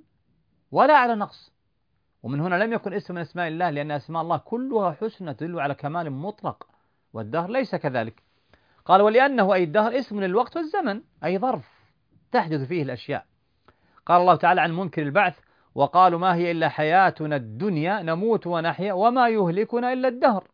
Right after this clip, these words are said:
أي ما يهلكنا إلا مرور الأيام والزمن، الزمن هو الذي يهلكنا، لا أن ثمة خالق أو موجد يهلكنا. وهذا فيه إن-، منهم إنكار للبعث، وكثيرا ما يقرن الله عز وجل الشرك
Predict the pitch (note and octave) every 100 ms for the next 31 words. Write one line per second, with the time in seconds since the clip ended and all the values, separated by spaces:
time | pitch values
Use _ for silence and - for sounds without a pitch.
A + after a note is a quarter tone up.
0 | _ _ _ _ _ _ _ - F#3+ G3+
1 | C#4+ C#4 A#3 B3 C4 B3+ C4 B3 G#3+ A#3
2 | A3 G#3 G#3+ B3+ A#3+ D#3+ D3 E3 A#3+ D#3+
3 | F#3 _ _ _ - F#3+ A3 F#4+ A#3+ A#3+
4 | B3+ G#3+ F3+ F3+ - A2 G#2 _ - D3
5 | A3 A#3+ G#3+ G3 - G3 E3+ D#3+ C#3+ E3
6 | F3 F3 - A#3 A#3+ _ _ _ - D#3+
7 | E3 F#3+ G3 G3+ E3 C#3+ C#3 C3 A#2+ G2
8 | _ _ _ - C#3 F3+ D3+ F#3+ E3+ E3
9 | C#3+ _ _ _ E3+ G3 G3+ A3+ F#3 G#3+
10 | A3 C4 D4 C4 F3+ A#2 _ _ _ _
11 | _ D3 C#3+ D#3+ E3+ G3+ F3 D#3+ F3 D#3
12 | D#3+ E3 E3+ D3+ C#3+ C#3 D#3+ D3 G#2 -
13 | A#3+ A#3+ - C4 -